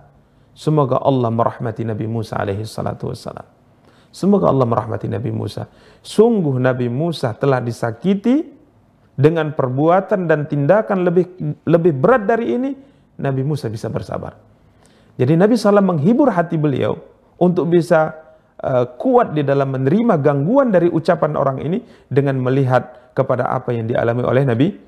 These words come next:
Nabi Musa alaihi salatu wassalam. Memang begini yang terjadi dalam kehidupan kita. Artinya tatkala kita ditimpa musibah, eh, kita diuji oleh Allah Subhanahu wa taala dengan satu kesulitan,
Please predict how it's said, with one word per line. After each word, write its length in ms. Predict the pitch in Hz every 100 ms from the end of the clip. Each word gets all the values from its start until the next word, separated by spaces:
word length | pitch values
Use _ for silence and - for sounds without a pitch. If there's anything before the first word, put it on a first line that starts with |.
| _ -
Nabi 200 | 123 123
Musa 280 | 127 117 -
alaihi 240 | 104 107
salatu 440 | 107 - 107 101 104
wassalam. 400 | 101 101 98 - - - - - -
Memang 320 | 165 240 214
begini 520 | 165 165 233 143 127 147 -
yang 200 | 147 147
terjadi 400 | 139 127 180 170
dalam 240 | 131 127
kehidupan 400 | 123 151 165 180 175
kita. 320 | 240 - - - _ _ _
Artinya 400 | 117 117 185 190
tatkala 400 | 156 - 147 139
kita 400 | 135 135 131 131 - - _ -
ditimpa 360 | 113 160 170 170
musibah, 600 | 165 - 170 151 151 147 _ _ _ _ _ _ _
eh, 440 | 101 127 131 58 50 -
kita 280 | 151 147 139
diuji 360 | 139 190 185
oleh 160 | 156 143
Allah 200 | 151 170
Subhanahu 240 | - 143 127
wa 60 |
taala 180 | 143 135
dengan 240 | 135 127
satu 240 | 120 131 135
kesulitan, 600 | 131 - 151 160 151 139